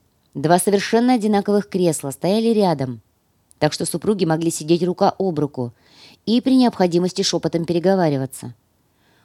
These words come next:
Уже завтра эти кресла уберут, вернув на подиум главный трон Зеленого дома.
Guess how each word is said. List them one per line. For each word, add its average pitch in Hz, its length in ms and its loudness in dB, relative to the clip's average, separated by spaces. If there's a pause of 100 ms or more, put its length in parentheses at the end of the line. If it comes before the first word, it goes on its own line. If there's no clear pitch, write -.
(100)
Уже 247 220 2
завтра 247 340 2
эти 160 160 0
кресла 180 360 0
уберут, 180 480 0 (120)
вернув 151 360 0
на 175 100 2
подиум 170 400 0
главный 160 340 6
трон 165 240 2
Зеленого 165 440 0
дома. 139 380 0